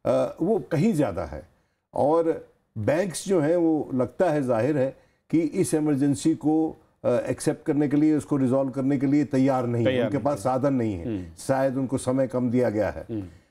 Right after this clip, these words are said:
Speaker 1: तो मैं समझता हूँ कि, उम, सरकार को इस पे पहले विचार कर लेना चाहिए था।
Speaker 2: हम्म।
Speaker 1: और जहाँ तक पॉलिटिकल पार्टीज के विरोध का सवाल है,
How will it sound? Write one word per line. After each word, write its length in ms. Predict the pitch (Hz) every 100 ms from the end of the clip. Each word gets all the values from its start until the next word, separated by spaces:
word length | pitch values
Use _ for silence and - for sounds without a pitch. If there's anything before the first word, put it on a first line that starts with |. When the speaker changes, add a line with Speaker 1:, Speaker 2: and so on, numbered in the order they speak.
| _ _
Speaker 1:
तो 80 | 175
मैं 140 | 170 151
समझता 320 | 160 160 175
हूँ 120 | 180
कि, 360 | 156 185 156 - _ -
उम, 360 | 147 143 135 135
सरकार 480 | - 123 139 143 123
को 340 | 156 156 120 - _
इस 120 | 135 -
पे 100 | 139
पहले 500 | 135 131 156 151 - 120
विचार 320 | 113 123 107
कर 160 | 120
लेना 280 | 110 131 165
चाहिए 360 | 156 113 104 101
था। 280 | 98 123 -
Speaker 2:
हम्म। 120 | 110 85 -
Speaker 1:
और 160 | - 160
जहाँ 260 | 135 139 147
तक 120 | 185 143
पॉलिटिकल 460 | 170 160 170 175
पार्टीज 360 | 143 147 156 160
के 140 | 170
विरोध 320 | 139 143 160
का 120 | 160 135
सवाल 400 | 120 113 113
है, 140 | 104